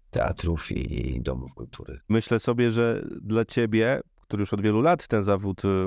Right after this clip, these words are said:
Speaker 2: uprawia, to jest, y, coś normalnego, ale z drugiej strony, no, te rozłąki z rodziną, to, to nie jest łatwa sprawa i takie wyjazdy, a spotykamy się, powiedzmy, naszym słuchaczom w sobotnie przedpołudnie.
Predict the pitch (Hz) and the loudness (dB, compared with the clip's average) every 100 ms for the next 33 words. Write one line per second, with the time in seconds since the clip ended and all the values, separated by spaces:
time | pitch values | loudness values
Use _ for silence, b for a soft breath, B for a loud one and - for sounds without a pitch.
0 | - 98 95 95 98 107 - _ _ _ | -2 -4 0 2 4 2 0 _ _ _
1 | - 110 107 - - 110 110 107 117 110 | 0 0 0 -4 -2 0 2 2 -2 0
2 | 117 117 113 110 104 117 113 107 113 123 | 2 2 2 2 4 2 2 0 0 0
3 | - - 113 117 113 107 113 110 104 117 | 0 0 2 2 2 2 0 0 2 0
4 | 120 120 107 110 104 110 107 113 113 113 | 0 -2 0 0 0 0 2 2 0 0
5 | 117 139 160 127 - 101 - 95 - 95 | 2 2 2 0 0 0 2 -2 0 0
6 | 95 95 95 95 95 101 95 104 98 92 | 2 2 0 -2 -2 0 4 4 4 2
7 | 92 - 92 - 104 107 110 107 110 104 | 0 0 -2 -2 -2 2 2 2 2 2
8 | 104 101 107 104 - 101 110 101 101 107 | 0 2 2 2 2 -2 0 0 2 0
9 | 101 107 104 - 104 - 104 - 104 87 | 0 0 -2 0 -2 0 -2 2 2 2
10 | 82 78 | -2 -4